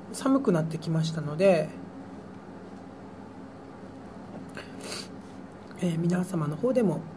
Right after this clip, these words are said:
えー、暖かい格好をしたりとかね、あと、まあ、体調管理ですね、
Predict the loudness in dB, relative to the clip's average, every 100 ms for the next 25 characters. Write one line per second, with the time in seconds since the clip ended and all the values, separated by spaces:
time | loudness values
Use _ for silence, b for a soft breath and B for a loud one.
0 | -12 -12 -12 -12 -14 -12 -2 0 2 2
1 | 0 -4 -4 -2 0 4 6 4 2 -2
2 | -4 0 2 2 0 -2 0 0 -2 -10
3 | -12 B B -12 -12 -10 -6 -2 0 0
4 | 0 -2 -2 0 0 4 4 4 4 4
5 | 4 2 0 -2 -4 -10 -12 -12 -14 -8
6 | -6 0 2 2